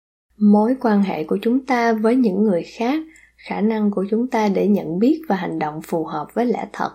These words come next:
và khả năng của chúng ta để tuân theo các nguyên tắc và giáo lễ phúc âm của Chúa Giêsu Kitô được gia tăng qua thể xác. Trên trần thế, chúng ta có được kinh nghiệm về sự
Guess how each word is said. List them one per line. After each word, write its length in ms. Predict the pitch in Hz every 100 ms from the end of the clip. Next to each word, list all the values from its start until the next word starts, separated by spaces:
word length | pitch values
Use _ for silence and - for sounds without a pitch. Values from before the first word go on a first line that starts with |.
| _ _ _ _
và 200 | 202 175 160
khả 180 | -
năng 320 | 196 226 208 202
của 140 | 190
chúng 200 | 202 226
ta 200 | 254 214
để 160 | 202 170
tuân 280 | - 226 226
theo 240 | - 240
các 220 | 233 285 262
nguyên 200 | 247 240 -
tắc 260 | 349 -
và 100 | 190
giáo 240 | 165 196 247
lễ 220 | - 185
phúc 200 | - -
âm 300 | - 233 226 220 _ _
của 140 | 185 190
Chúa 140 | 247 269
Giêsu 340 | 233 233 233
Kitô 600 | 226 226 220 226 220 220 - -
được 180 | 190 175
gia 180 | 196 214
tăng 380 | 214 220 214 208
qua 180 | 214 208
thể 220 | - -
xác. 360 | - - 233 277 - _ _ _ _ _
Trên 280 | - 220 214
trần 240 | 202 175 156
thế, 320 | - 196 247 269 _ _
chúng 180 | 254 294
ta 180 | 302 269
có 100 | 320
được 220 | 302 190 -
kinh 240 | 247 247
nghiệm 260 | 190 170 185
về 120 | 170
sự 240 | - 170